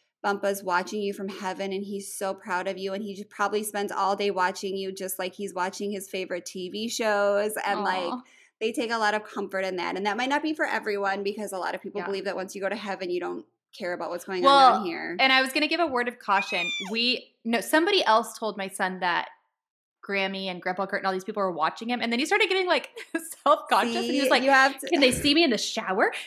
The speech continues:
Speaker 2: Can they see me in the bathroom? Do they," you know, just, like <laughs>
Speaker 1: Yeah,
Speaker 2: Yeah.
Speaker 1: but admit you still think it too. Sometimes when I'm,
Speaker 2: Right?
Speaker 1: like,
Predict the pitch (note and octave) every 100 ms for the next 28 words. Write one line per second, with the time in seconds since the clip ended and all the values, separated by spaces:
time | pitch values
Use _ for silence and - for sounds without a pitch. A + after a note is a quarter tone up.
0 | - E4+ C#4+ C4 D4+ D4+ C#4+ G3 - G3+
1 | G3 G#3 F4 G#4+ - - D#4+ E4 - C#4+
2 | D4 C4 B3+ C4+ - A3 A3 A4+ - -
3 | _ _ - C4+ - - C4+ C4+ B3 C#4+
4 | C4 D4+ E4+ C#4+ C#4 C4 B3 A3+ - C#4
5 | A3 A3 A#3+ A#3 A3+ A3+ G#3+ G#3 G#3 G3
6 | F#3+